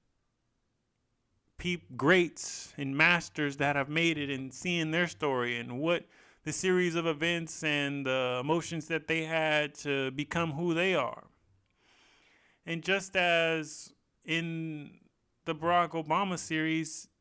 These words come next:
these people are real human beings, no different than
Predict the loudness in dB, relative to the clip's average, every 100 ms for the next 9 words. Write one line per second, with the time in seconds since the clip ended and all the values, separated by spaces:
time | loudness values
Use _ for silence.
0 | -6 -2 -2 -4 -6 -6 -4 -4 -2 -2
1 | -2 -4 -2 0 0 -2 -4 -8 -6 -6
2 | -2 0 0 -2 -8 -12 -18 -20 _ _
3 | _ _ _ _ _ _ _ -6 -2 0
4 | -2 -2 -2 -2 -10 -12 _ _ _ _
5 | _ _ _ _ _ _ -12 -2 2 2
6 | 2 -2 -6 -12 -16